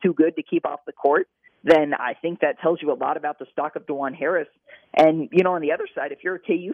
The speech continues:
fan, you're probably almost rooting for Bobby Pettiford to come in and just be way better than expectations. Because if that happens, then you've got a guy who can emerge and maybe not necessarily be as good as Frank Mason, but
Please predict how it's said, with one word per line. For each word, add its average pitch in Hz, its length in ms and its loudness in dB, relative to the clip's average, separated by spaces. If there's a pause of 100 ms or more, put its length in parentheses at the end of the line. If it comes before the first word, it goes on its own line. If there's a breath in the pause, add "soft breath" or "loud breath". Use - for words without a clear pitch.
fan, 143 180 -8
you're 156 100 -10
probably - 360 -4
almost 175 240 -14 (100)
rooting - 280 -2 (360)
for 165 120 6
Bobby 175 400 -6
Pettiford 143 480 -6
to 143 80 -6
come 160 200 0
in 147 120 -4
and 135 80 -6
just - 180 -10
be 170 140 -2
way 170 400 0
better 147 320 -10
than 135 100 -12
expectations. 131 720 -8 (360 soft breath)
Because 180 240 -2
if 151 100 -8
that 151 220 -10
happens, 208 360 -12 (360)
then 180 180 -4
you've 247 220 -8
got 147 180 -2
a 135 60 -10
guy 131 280 -8
who 151 140 -14
can 151 160 -6
emerge 151 480 -8
and 143 240 -10 (260 soft breath)
maybe 165 380 0
not 160 220 -2
necessarily 147 540 -4
be 139 180 -4
as 131 120 -10
good 147 200 -4
as 139 60 -10 (100)
Frank 143 180 -10
Mason, 147 320 -10
but 143 160 -4